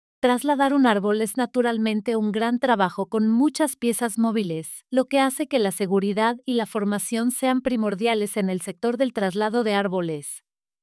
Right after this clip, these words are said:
Las cuadrillas deben estar formadas para utilizar el equipo pesado necesario y deben seguirse protocolos de seguridad detallados para evitar peligros y garantizar la salud del árbol durante el traslado.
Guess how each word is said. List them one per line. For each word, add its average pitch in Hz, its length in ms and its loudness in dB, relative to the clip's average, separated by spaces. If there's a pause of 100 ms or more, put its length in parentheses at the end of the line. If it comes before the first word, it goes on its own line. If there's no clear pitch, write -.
Las 240 280 0
cuadrillas 233 580 0
deben 226 260 0
estar 214 320 -2
formadas 196 560 -2
para 190 200 0
utilizar 196 560 -2
el 254 100 0
equipo 226 400 -4
pesado 220 420 -2
necesario 202 840 -2 (100)
y 269 160 4
deben 302 320 2
seguirse 233 500 0
protocolos 233 680 -2
de 247 100 0
seguridad 190 500 0
detallados 185 760 -2
para 214 200 0
evitar 196 440 -2
peligros 220 760 -2
y 240 140 -2
garantizar 226 640 -2
la 254 120 0
salud 220 380 -2
del 240 200 2
árbol 220 360 2
durante 208 380 -2
el 190 80 -2
traslado. 190 640 -2